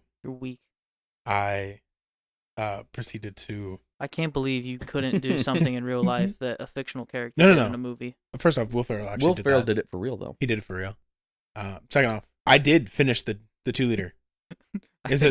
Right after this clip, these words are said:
Speaker 1: think,
Speaker 2: is it Doctor
Speaker 1: <laughs> I think
Speaker 2: Pepper?
Speaker 1: he actually did do it for real.
Speaker 2: He did.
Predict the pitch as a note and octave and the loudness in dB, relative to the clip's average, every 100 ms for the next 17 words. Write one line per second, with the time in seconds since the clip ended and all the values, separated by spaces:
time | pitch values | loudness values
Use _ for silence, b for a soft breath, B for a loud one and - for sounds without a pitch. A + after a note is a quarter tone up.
0 | C3 - D3 C#3+ C3+ A#2 A#2+ A2+ C3+ - | 4 2 4 6 6 4 0 2 0 -2
1 | C#3 - - C3 C#3 A#2+ G2 - - - | -8 -8 -10 -10 -10 -10 -12 -10 -10 -8
2 | F#3+ G3+ - C3 C#3 | -8 -8 -2 4 4